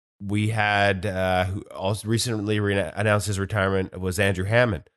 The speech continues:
Same type of situation where he, it was an ankle thing. Do you,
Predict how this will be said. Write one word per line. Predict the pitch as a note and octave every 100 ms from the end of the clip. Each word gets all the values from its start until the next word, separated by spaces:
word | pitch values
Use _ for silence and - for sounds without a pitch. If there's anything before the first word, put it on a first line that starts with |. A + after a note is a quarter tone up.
| _ _ _
Same | - A#2 G#2 G2+ - _ _
type | A#2+ G2+ F#2+
of |
situation | G2 F2+ G2 G2 G#2+ G#2 G2 D#2+
where | E2
he, | F#2
it | E2+ F2
was | F#2
an | F#2
ankle | F2 F#2+ A#2+
thing. | - D#2 D2+ _ _ _ _ _ _ _ _ _ _
Do | B2
you, | C3+ C3 E3 F3 F3 E3+ E3+ D#3+